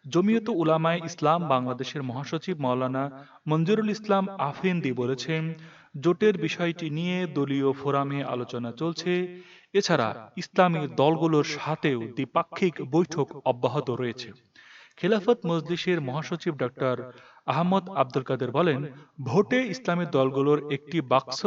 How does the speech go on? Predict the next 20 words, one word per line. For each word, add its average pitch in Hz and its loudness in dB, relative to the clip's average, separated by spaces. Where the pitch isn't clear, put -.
দেওয়ার 131 2
পরিকল্পনা 131 -4
নিয়ে 180 -2
এগিয়ে 131 -4
যাচ্ছি, 120 -6
তবে 202 2
কবে 175 4
হচ্ছে 196 0
এই 185 4
জোট, 98 -8
এই 240 2
নিয়ে 254 4
দলগুলোর 160 4
নেতারা 135 2
বলেন, 147 2
নির্বাচনী 214 4
রোডম্যাপ 180 4
ঘোষণা 170 -4
হলে 151 0
জোট 175 6